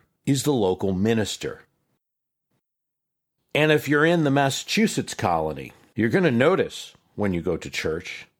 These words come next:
how bare it is. It's wood. The minister's going to walk through the door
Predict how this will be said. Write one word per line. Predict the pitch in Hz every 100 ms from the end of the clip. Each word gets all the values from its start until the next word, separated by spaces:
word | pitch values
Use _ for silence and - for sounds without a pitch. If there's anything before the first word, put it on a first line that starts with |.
| _
how | - 107
bare | 95 85 82 117 127 110
it | -
is. | - - - - _ _ _ _ _
It's | - -
wood. | 73 76 92 139 - - - _ _ _ _ _ _ _ _ _ _ _ -
The | 117
minister's | 139 220 233 - 117 101
going | - 117 113 110
to | - - 110
walk | 98 113 175 -
through | - 135
the | 110
door | 101 220 120 78 -